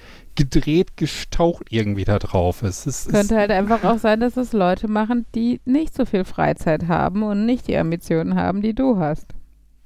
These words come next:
Speaker 1: Wie gesagt, aber dann wird doch reichen, wenn sie in der gesamten Gemeinde irgendwie einen Computer-Nerd hätten, der sagt,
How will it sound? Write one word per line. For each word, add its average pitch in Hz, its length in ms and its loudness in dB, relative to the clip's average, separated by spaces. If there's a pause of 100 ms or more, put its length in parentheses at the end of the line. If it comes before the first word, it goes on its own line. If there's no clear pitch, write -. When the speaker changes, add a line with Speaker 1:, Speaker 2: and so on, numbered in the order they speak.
(320)
Speaker 1:
Wie 143 320 0
gesagt, 196 460 2
aber 139 260 2
dann 151 320 0
wird 160 160 0
doch 180 200 2
reichen, 156 400 2
wenn 170 180 2
sie 165 200 2
in 156 120 0
der 156 100 2
gesamten 156 380 2
Gemeinde 151 420 2
irgendwie 151 480 -2
einen 185 260 2
Computer-Nerd 131 800 2
hätten, 165 400 0
der 156 160 4
sagt, 160 240 2